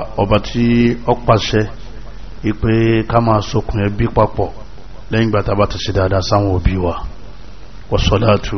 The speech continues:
wassalamu ala rahufir rahim. Àánú Ọlọ́run Ọba, ìkẹ́ Ọlọ́run,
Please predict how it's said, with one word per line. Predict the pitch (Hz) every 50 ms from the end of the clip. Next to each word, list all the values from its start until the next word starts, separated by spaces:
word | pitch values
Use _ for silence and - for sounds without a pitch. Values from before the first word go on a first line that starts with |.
| 98 95 95
wassalamu | 98 98 - - 101 95 101 101 101 98 98 101 101 98 95 - - - - - - - - - - - - - - - - - - - - - - - - - -
ala | - 120 120 117
rahufir | 113 104 107 110 - - 131 123 - 117 110
rahim. | 101 104 98 - - 113 101 95 - - - - - - - - - - - - -
Àánú | - 98 98 104 110 110
Ọlọ́run | 110 107 110 120 117 110 104
Ọba, | 101 98 104 101 104 -
ìkẹ́ | 101 95 - - 110 98
Ọlọ́run, | 101 104 107 110 107